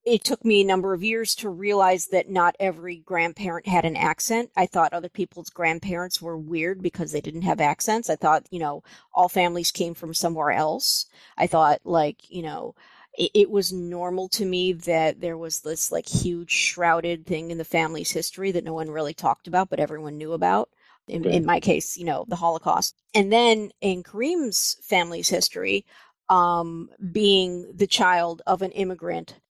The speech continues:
Speaker 1: and having, y-, y-, you know, growing up during the,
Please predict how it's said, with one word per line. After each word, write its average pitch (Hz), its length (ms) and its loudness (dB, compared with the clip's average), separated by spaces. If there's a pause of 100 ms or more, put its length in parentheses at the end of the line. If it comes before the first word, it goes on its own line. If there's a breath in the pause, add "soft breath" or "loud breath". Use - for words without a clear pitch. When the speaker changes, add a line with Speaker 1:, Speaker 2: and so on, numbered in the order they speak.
Speaker 1:
and 170 680 2 (100)
having, 170 760 -2 (160)
y-, 196 240 -10
y-, - 260 -12 (260)
you 202 140 -2
know, 175 140 0
growing 208 380 2
up 175 260 2
during 190 560 -2 (380 soft breath)
the, 170 440 -2